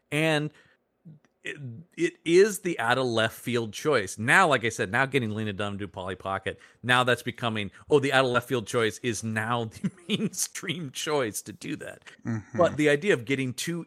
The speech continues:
Speaker 1: indie filmmakers who make kind of melancholy comedies, if not straight drama, to a-, approach something like Barbie is so interesting.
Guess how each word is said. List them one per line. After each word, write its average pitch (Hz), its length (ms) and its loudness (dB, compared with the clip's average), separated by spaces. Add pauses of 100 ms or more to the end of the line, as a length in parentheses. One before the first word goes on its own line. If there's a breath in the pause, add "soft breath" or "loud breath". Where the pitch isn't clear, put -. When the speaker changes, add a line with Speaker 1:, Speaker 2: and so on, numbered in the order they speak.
Speaker 1:
indie 143 680 -2 (840 soft breath)
filmmakers 143 640 2
who 147 100 -2
make 139 280 -2
kind 131 260 -4
of 127 80 -4
melancholy 117 1000 -2
comedies, 101 920 -6 (380 soft breath)
if 127 220 0
not 117 280 0
straight 110 380 -2
drama, 104 560 -2 (380 soft breath)
to 139 300 0
a-, 131 180 -2 (240)
approach 139 540 0
something 123 280 -2
like 107 220 -4
Barbie 107 540 0
is 113 140 -4
so 139 280 -2
interesting. 104 640 -8